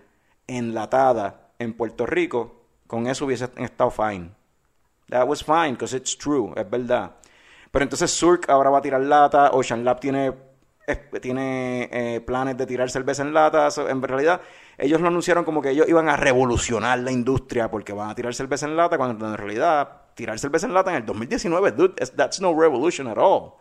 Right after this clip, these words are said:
A fin de cuentas, lo que importa es que Medalla tiró <laughs> cerveza en lata con un diseño nuevo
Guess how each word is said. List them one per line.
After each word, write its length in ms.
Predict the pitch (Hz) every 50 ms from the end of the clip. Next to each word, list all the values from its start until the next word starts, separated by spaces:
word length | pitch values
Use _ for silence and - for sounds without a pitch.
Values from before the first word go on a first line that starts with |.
| _ _ _ _ _ _ _ _ _ - - - - _ _ _ _ _ _ _ _ _ _ _ _ _ _ _ _ _ _ _
A 80 | 170 175
fin 200 | 170 226 240 226
de 100 | 226 202
cuentas, 460 | 208 202 190 - - 135 120 110 113 - - _ _ _ _ _ _ _ _ _ _ _ _ _ _ _ _ -
lo 140 | 120 143
que 60 | 147 156
importa 340 | 160 151 175 175 175 -
es 40 | 196
que 120 | 202 - 151
Medalla 600 | 139 143 147 156 160 160 147 127 113 107 104 - _ _ _ _ _ _ _ _ _ _ _ _ -
tiró 540 | - 160 139 147 143 139 131 123 110 107 117 -
<laughs> 100 | - -
cerveza 540 | - - - 170 156 127 127 131 - - -
en 160 | - 147 147 156
lata 240 | 156 151 - -
con 160 | - 156 139 120
un 100 | 117 123
diseño 380 | 139 139 - 147 151 147 151
nuevo 360 | 151 156 151 139 123 123 120